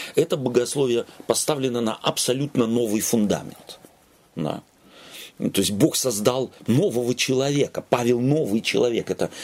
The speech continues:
не старый, древний, э, иудей, фарисей, который чем-то гордится. Его аргументы, его проповедь, его миропонимание стало абсолютно новым, никак не сравнимым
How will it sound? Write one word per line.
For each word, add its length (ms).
не 100
старый, 480
древний, 640
э, 200
иудей, 600
фарисей, 460
который 300
чем-то 300
гордится. 640
Его 420
аргументы, 640
его 220
проповедь, 540
его 260
миропонимание 880
стало 300
абсолютно 480
новым, 340
никак 360
не 120
сравнимым 560